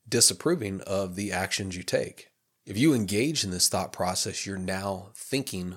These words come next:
for other people, making choices for them, dictating their actions,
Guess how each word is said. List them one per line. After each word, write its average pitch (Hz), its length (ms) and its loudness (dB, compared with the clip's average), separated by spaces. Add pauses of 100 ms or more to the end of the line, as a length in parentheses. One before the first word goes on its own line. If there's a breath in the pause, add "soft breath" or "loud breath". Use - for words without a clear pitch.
for 120 400 2
other 92 200 2
people, - 440 -6 (680 soft breath)
making 107 360 0
choices 151 440 4
for - 140 -2
them, 85 380 -6
dictating 113 560 0
their 113 260 6
actions, 87 720 -2